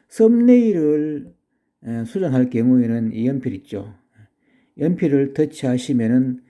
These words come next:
이 썸네일도 변경할 수 있습니다. 어, 그리고 아래 보시면은 제목 있죠. 제목도 변경이 가능하고 또 이 설명도 변경, 그리고 공개 여부도, 어, 이렇게 변경할 수 있습니다.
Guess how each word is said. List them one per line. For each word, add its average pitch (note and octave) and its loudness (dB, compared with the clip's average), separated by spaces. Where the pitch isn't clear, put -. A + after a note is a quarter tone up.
이 D3+ -2
썸네일도 F#3 0
변경할 D3+ -4
수 - -8
있습니다. A#2 -4
어, B2+ 0
그리고 D3+ 0
아래 E3 0
보시면은 C#3+ -2
제목 A#2 -4
있죠. - -16
제목도 C#3 -2
변경이 A#2+ 2
가능하고 A2+ -4
또 G#2+ -6
이 A2+ -2
설명도 F3+ -2
변경, A#2 -6
그리고 - -14
공개 E3 0
여부도, C#3+ -2
어, A2+ -10
이렇게 A2 -12
변경할 B2+ 2
수 A#2+ -8
있습니다. B2 -4